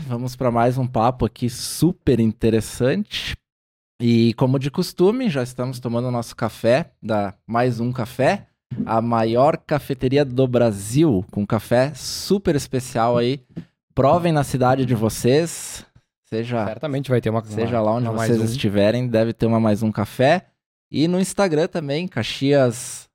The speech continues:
Speaker 1: arroba Caxias Mais Um Café ou Mais Um Café Brasil aí.
Speaker 2: Isso
Speaker 1: Acho
Speaker 2: aí,
Speaker 1: que é
Speaker 2: na
Speaker 1: isso,
Speaker 2: frente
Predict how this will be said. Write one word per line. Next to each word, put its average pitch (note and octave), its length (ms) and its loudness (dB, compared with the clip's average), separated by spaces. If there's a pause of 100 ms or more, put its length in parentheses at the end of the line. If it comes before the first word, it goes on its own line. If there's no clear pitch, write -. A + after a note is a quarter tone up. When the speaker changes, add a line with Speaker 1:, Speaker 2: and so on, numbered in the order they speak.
(120)
Speaker 1:
arroba G2 880 -2
Caxias B2+ 400 -2
Mais A2+ 220 0
Um A#2+ 80 -2
Café D#3+ 560 -2
ou F#3+ 260 -4
Mais F3 280 -6
Um D3+ 100 -8
Café B2+ 420 -4 (540)
Brasil F#2+ 500 2
aí. D#2 120 0 (1400)
Speaker 2:
Isso A2+ 200 -4
Speaker 1:
Acho C3+ 80 2
Speaker 2:
aí, B2 60 0
Speaker 1:
que - 80 -4
é - 20 0
Speaker 2:
na A#2+ 80 4
Speaker 1:
isso, - 100 -2
Speaker 2:
frente C#3 120 2